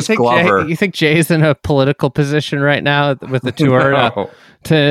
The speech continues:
Speaker 1: enact
Speaker 2: Start
Speaker 1: some slow
Speaker 2: jamming
Speaker 1: play?
Speaker 2: everybody. <laughs> But apparently on that pod, Harmon says Lucas Glover plays fast and says if he could do his career over again, he'd play much slower.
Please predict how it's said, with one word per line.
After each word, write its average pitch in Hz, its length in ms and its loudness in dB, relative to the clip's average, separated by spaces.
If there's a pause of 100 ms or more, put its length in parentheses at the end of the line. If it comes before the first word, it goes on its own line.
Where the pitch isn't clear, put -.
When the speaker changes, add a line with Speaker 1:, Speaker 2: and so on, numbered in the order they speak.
(140)
Speaker 1:
enact 135 340 0
Speaker 2:
Start 123 140 2
Speaker 1:
some 117 80 2
slow 123 260 0
Speaker 2:
jamming 123 480 2
Speaker 1:
play? 120 260 -2
Speaker 2:
everybody. 127 1120 -2
<laughs> - 460 -16
But 156 120 2
apparently 208 420 2
on 185 140 4
that 165 200 2
pod, 180 280 4
Harmon 160 320 2
says 147 200 0
Lucas 175 360 0
Glover 160 400 0
plays 143 340 2
fast 151 440 0
and 131 120 0
says 139 220 2
if 135 100 -2
he 147 80 -2
could 131 160 -2
do 147 140 2
his 139 100 2
career 135 360 0
over 135 260 2
again, 120 240 2
he'd 117 180 -2
play 131 220 2
much 131 300 2
slower. 147 520 0